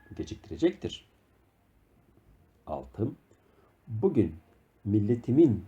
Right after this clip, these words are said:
bütün fertlerinden beklediğim hükümetin emirlerine tamamen uymaktır. Yedi, büyük devletlerin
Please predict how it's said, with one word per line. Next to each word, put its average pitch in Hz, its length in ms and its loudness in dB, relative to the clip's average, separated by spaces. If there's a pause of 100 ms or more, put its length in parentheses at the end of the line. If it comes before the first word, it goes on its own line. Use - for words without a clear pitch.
(120)
bütün 190 260 -4
fertlerinden 82 800 -10
beklediğim 160 600 -2 (480)
hükümetin 101 600 -2 (120)
emirlerine 104 680 0 (180)
tamamen 123 520 -6 (300)
uymaktır. - 560 -4 (1400)
Yedi, 87 360 -4 (680)
büyük 110 420 -2
devletlerin 92 680 -2